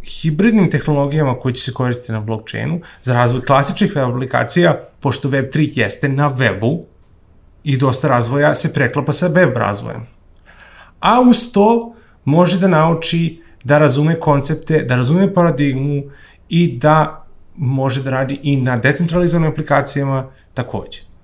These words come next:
To je, recimo, pristup koji, koji mi konkretno radimo, imamo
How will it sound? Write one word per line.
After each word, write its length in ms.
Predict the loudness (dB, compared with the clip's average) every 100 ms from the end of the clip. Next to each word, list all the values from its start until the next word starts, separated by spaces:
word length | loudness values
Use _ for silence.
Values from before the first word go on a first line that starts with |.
| -20 -20 _ _ _ _ _ _ _
To 80 | -2
je, 40 |
recimo, 300 | 0 0 -2
pristup 340 | 0 -2 -4 -8
koji, 520 | -4 -2 -2 -4 -8 -12
koji 480 | -6 -4 -2 -2 -6 -12 _ _ _ -20 -20 _ _ _ _
mi 280 | -2 0 0
konkretno 480 | -2 -2 0 -2 -2
radimo, 540 | -2 -2 -2 -4 -6 -8
imamo 440 | -4 0 0 -2